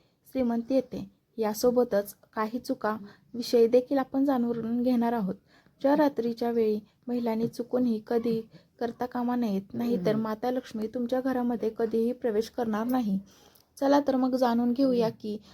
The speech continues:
Speaker 1: अशी कोणती कामे आहेत, जी पत्नीने केल्यामुळे पती धनश्रीमंत होतो आणि अशा कोणत्या चुका आहेत की ज्या पत्नीने कधीही करता कामा नये. पण व्हिडिओमध्ये पुढे जाण्याआधी जर तुम्ही चॅनलवरती नवीन असाल, तर चॅनलला नक्की सबस्क्राईब करा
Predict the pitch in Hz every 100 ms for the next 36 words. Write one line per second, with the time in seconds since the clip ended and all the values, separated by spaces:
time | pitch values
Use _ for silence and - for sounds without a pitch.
0 | _ 226 247 269 269 240 254 262 240 240
1 | 220 214 214 240 214 226 233 240 247 269
2 | 262 247 240 214 214 247 233 220 226 233
3 | 240 247 233 233 285 262 190 196 - -
4 | _ 247 269 247 - 254 269 269 254 240
5 | 277 269 - 247 220 - - 247 226 -
6 | - _ - 277 277 262 233 233 226 240
7 | 240 262 262 247 226 226 226 233 233 240
8 | 208 185 - _ _ - 285 262 262 262
9 | 285 294 226 233 247 247 262 269 269 269
10 | 285 220 226 - _ _ 277 269 277 240
11 | 226 233 240 254 262 247 226 233 247 269
12 | 277 - 214 214 _ _ 262 254 262 254
13 | 262 226 233 233 269 269 262 - 233 233
14 | 240 190